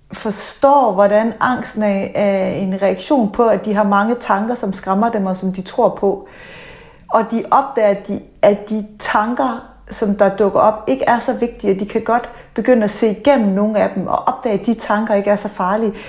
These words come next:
så vil angsten jo fade ud, helt naturligt. Så, og, og, så det, at de er angste, så længe de går og tænker skræmmende virkeligheder frem, giver det jo også mening at være angst. Altså, jeg, det, det vil jo være skørt at have,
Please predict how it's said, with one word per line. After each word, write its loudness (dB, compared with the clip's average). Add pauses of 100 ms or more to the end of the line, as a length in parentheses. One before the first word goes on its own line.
(100)
så -2
vil 2
angsten -2
jo 0 (320)
fade 2
ud, 2
helt 0
naturligt. -2 (760)
Så, 2
og, 2 (340)
og, 2 (540)
så 0
det, 0
at 6 (100)
de -2
er -6
angste, -6
så -2
længe 4
de 0
går 4
og -4
tænker 0
skræmmende 2
virkeligheder 2
frem, 0 (520)
giver 8
det 4
jo 4
også 0
mening 0
at -2
være -4
angst. -8 (640)
Altså, -4
jeg, 0
det, -4
det 0
vil 0
jo 4
være 4
skørt 4
at 0
have, 6